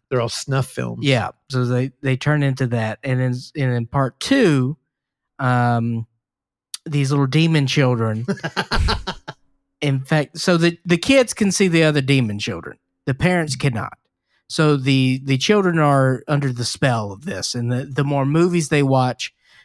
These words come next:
Speaker 2: then the closer they come to killing, th-, they have to learn, they have to learn the stories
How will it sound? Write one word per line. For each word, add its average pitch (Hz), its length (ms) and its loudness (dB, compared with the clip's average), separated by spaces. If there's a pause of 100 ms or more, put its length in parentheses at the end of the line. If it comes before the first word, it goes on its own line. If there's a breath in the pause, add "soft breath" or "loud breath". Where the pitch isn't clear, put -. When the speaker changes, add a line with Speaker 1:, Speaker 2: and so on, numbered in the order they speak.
(220 soft breath)
Speaker 2:
then 143 200 0
the 127 100 -2
closer 175 460 0
they 165 160 2
come 165 400 0
to 151 100 -2
killing, 160 440 0
th-, 139 140 -4
they 147 160 0
have 160 240 0
to 156 100 -2
learn, 147 540 2
they 147 60 0
have 247 220 0
to 226 100 -2
learn 208 240 2
the 170 60 -2
stories 139 600 2